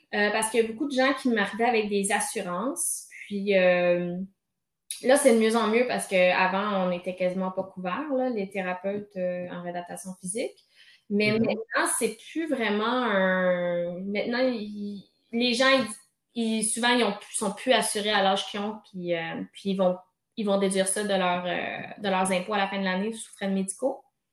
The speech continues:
Speaker 1: Donc, euh,
Speaker 2: Ok.
Speaker 1: c'est quand même un, un avantage pour eux de pouvoir faire ça avec nos services. Mais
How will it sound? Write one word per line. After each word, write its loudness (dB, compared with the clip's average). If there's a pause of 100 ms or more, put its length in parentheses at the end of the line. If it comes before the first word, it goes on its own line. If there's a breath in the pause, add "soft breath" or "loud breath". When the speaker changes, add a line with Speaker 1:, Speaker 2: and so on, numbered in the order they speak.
(720 soft breath)
Speaker 1:
Donc, 0
euh, 2
Speaker 2:
Ok. 0 (280)
Speaker 1:
c'est -8
quand 0
même 2
un, 0
un 0
avantage 0
pour -2
eux 0
de -2
pouvoir -4
faire -6
ça -4
avec -2
nos -2
services. -4 (340 loud breath)
Mais 4